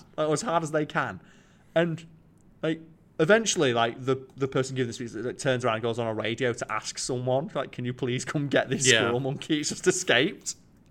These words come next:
Speaker 1: But while it, like, while, while we're just staring at it, like, it realizes that it's trapped. Or it, like, weirdly enough, even though it's escaped, it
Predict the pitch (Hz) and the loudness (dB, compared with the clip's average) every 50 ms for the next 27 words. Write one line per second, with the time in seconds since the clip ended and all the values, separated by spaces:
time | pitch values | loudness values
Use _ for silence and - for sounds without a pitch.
0 | _ 156 151 - 180 220 208 127 - - - - - - 311 269 - - 151 156 | _ -6 -2 0 2 4 4 2 0 -4 -12 -20 -20 -16 -12 -12 -8 -2 0 2
1 | 165 190 220 226 214 - - 170 185 180 175 185 185 170 180 180 185 196 196 190 | 2 4 2 2 0 -2 -2 0 0 2 2 2 2 4 4 2 2 2 0 0
2 | 196 180 - - - 135 110 117 123 147 156 156 160 - - - 190 208 - - | -2 -4 -4 -4 -2 0 0 2 0 0 0 -2 -4 -4 -4 -4 -4 -4 -4 -8
3 | - - - - - - - 170 - 170 - - - 165 170 165 143 160 190 190 | -16 -20 -20 -20 -16 -4 -2 -2 -2 -2 -6 -2 4 4 4 6 6 6 6 8
4 | 170 160 147 135 123 117 120 117 110 101 - - - 175 - - - - - - | 8 8 6 6 4 4 2 0 0 0 -4 -6 -6 -6 -6 -10 -12 -18 -20 -20
5 | - - - _ _ _ - 135 139 135 135 151 151 147 139 147 - - - - | -20 -20 -20 _ _ _ 0 0 2 2 0 0 -2 -2 -4 -6 -12 -18 -18 -20
6 | - - - - - - 147 170 185 190 185 185 180 165 127 - - 156 151 156 | -18 -14 -14 -12 -8 2 6 8 8 10 8 6 6 4 4 2 0 0 2 2
7 | 139 131 120 - - - - 139 123 - - 135 107 90 - - - - - - | 2 2 0 -2 -8 -8 -6 -6 -2 2 2 2 2 0 -4 -10 -16 -18 -18 -18
8 | _ - - _ 147 143 | _ -20 -10 _ -10 -10